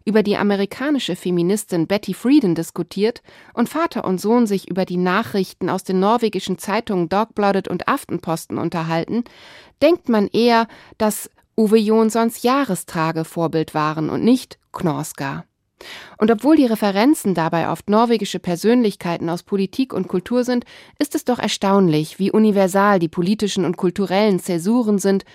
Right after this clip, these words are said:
von der Kuba-Krise über die Beatles bis zu den Manson-Morden. Für Herzenswärme und Unterhaltsamkeit sorgt dabei immer wieder die Perspektive des kleinen Waldorfschülers Kjetil,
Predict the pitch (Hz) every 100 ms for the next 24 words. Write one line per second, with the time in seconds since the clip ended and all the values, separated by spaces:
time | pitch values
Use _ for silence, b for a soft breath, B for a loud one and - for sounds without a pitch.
0 | b - 190 170 - 233 202 - 208 190
1 | 190 185 b - 233 180 - 190 202 190
2 | 185 - b b 202 - 190 196 185 170
3 | 156 165 156 151 151 151 160 - _ _
4 | _ B B B B B B B _ -
5 | 233 240 311 - 233 196 180 180 160 185
6 | 196 196 185 202 - 240 233 240 240 -
7 | 208 - 208 226 - 208 208 208 220 214
8 | - 202 - 214 - 196 190 196 202 185
9 | 175 196 185 180 185 190 - 214 214 214
10 | - 240 233 180 180